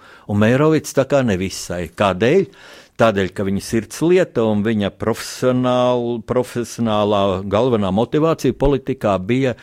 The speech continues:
šī Baltijas valstu savienības veidošana, Latvijas ārpolitika, Latvijas strateģiskā drošība. Un šeit ārlietu ministrs patiesībā var izdarīt daudz vairāk nekā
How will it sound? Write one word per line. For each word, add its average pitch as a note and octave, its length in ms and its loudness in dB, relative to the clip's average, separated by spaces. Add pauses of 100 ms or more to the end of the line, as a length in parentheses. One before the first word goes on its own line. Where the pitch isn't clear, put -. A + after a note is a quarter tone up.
(240)
šī A2+ 240 2
Baltijas A2+ 560 2
valstu A#2 400 2
savienības B2 640 -2
veidošana, C#3 800 0
Latvijas G#2 480 -2
ārpolitika, G#2 800 -2
Latvijas A2+ 380 -6
strateģiskā G2+ 760 -4
drošība. C#3 680 -2 (580)
Un A#2+ 160 0
šeit F3 400 0
ārlietu D3+ 480 2
ministrs F3+ 480 -2
patiesībā D#3+ 560 -2
var C#3 140 2
izdarīt A2 420 0
daudz G#2 240 0
vairāk D3+ 560 0
nekā E3 380 -2